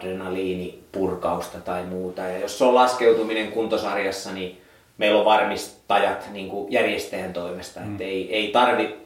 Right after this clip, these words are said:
Speaker 1: ei tarvi olla mitään köysitoiminnan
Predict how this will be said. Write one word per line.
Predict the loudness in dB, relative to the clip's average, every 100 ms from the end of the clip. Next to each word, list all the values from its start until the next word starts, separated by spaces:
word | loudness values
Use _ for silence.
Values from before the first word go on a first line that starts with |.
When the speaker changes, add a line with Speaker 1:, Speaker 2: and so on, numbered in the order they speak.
| -2
Speaker 1:
ei | 0 4
tarvi | 4 4 4 6
olla | 8 6 4 -4 -14 -20 _ -12
mitään | 0 2 4 2 -4 -14 _ _ _ 0
köysitoiminnan | 2 2 -2 -8 -10 0 0 0 -4 -6 -8